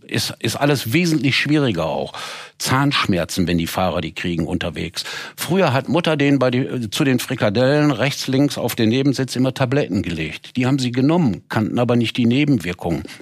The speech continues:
Beides verbietet der Gesetzgeber. Der Gesetzgeber verbietet, krank zu fahren und der Gesetzgeber verbietet es, Medikamente zu nehmen, die die Fahrtüchtigkeit beeinträchtigen.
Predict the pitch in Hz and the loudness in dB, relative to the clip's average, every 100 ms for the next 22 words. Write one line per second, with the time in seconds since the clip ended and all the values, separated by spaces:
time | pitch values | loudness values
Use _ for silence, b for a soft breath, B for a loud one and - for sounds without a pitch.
0 | - 110 113 123 139 - - 135 156 175 | -6 0 4 4 2 0 -2 0 0 0
1 | 151 98 85 85 92 - 101 92 90 90 | 0 -2 -4 -4 -4 -2 -2 0 0 -2
2 | 95 120 - 127 110 - 104 101 - 92 | 0 -2 0 0 0 0 -2 -2 -4 -6
3 | - 107 104 - 101 - 104 95 104 170 | -2 0 0 -2 -8 -2 0 2 2 0
4 | - B B B 156 160 160 156 156 151 | -2 B B B 2 2 2 2 0 0
5 | - 156 151 143 139 151 143 139 143 143 | 0 2 2 0 0 0 0 -2 0 0
6 | 131 - 113 135 156 139 - 131 139 139 | 2 2 2 2 0 -2 2 4 4 4
7 | 127 131 - 151 - 101 - - 90 90 | 2 0 0 0 -2 -6 -8 -4 -4 -2
8 | 85 78 82 - 76 - 80 73 | -4 -2 -4 -4 -8 -8 -8 -8